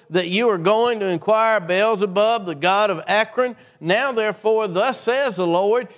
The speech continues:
you shall not come down from the bed to which you have gone up, but you shall surely die.'" Look at verse seventeen.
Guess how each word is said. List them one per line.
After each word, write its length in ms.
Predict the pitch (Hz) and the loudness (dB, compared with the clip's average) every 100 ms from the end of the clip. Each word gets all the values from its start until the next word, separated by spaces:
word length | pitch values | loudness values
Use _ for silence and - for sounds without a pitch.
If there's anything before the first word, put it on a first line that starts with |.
| - | -12
you 240 | 143 240 | -4 -2
shall 220 | 269 202 175 | -2 -2 0
not 340 | 190 240 202 | 2 0 -2
come 280 | 208 240 233 | -2 -2 0
down 320 | 247 247 185 | 0 2 -2
from 180 | 180 180 | -2 -4
the 80 | 160 | -2
bed 380 | 175 240 214 | 0 0 -2
to 80 | 151 | -2
which 260 | 175 196 - | -2 -2 -4
you 140 | 214 | -4
have 160 | 170 127 | -4 -2
gone 340 | 165 214 214 | 0 2 0
up, 300 | 202 254 254 - - | 0 0 -2 -14 -2
but 180 | 143 160 | 2 2
you 520 | 139 175 233 285 285 - - | 0 0 0 0 -2 -8 -14
shall 640 | - 208 233 254 262 226 - | 0 2 4 2 0 -4 -14
surely 840 | - - 208 247 262 262 254 254 - - _ _ 127 | -10 -2 2 2 2 2 0 -2 -8 -20 _ _ 0
die.'" 680 | 190 220 190 143 101 78 - - _ _ _ _ _ _ _ | 2 2 2 0 -4 -8 -20 -20 _ _ _ _ _ _ _
Look 200 | - 269 | 0 0
at 80 | 359 | 2
verse 240 | 294 277 - | 2 2 2
seventeen. 680 | 269 240 190 226 220 147 | 0 0 0 0 0 -2